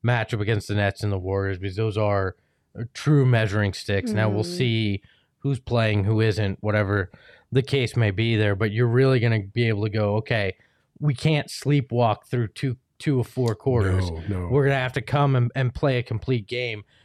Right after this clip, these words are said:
Speaker 1: And that game, uh, Tuesday the thirtieth, my birthday, by the way. Uh, looking forward to that because that's where I think we're gonna try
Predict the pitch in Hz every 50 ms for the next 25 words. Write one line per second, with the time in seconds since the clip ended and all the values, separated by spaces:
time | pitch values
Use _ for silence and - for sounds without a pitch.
0 | _ _ _ - 123 135 127 131 127 127 123 - - 135 127 131 127 127 127 120
1 | 110 107 110 107 - - - 151 139 127 120 131 120 110 104 98 - - 131 127
2 | 117 107 98 - - 95 92 85 - - 101 90 - - 87 85 78 87 92 92
3 | 90 87 90 90 - - - - - - - _ 110 117 117 117 127 143 139 -
4 | 135 123 - - 131 131 139 139 131 120 - - 139 135 113 117 107 107 107 -
5 | 120 110 123 117 131 131 127 - - 135 143 135 131 123 123 110 120 123 - 156
6 | 170 208 - 202 151 143 127 117 - - - 131 120 113 113 110 110 110 110 110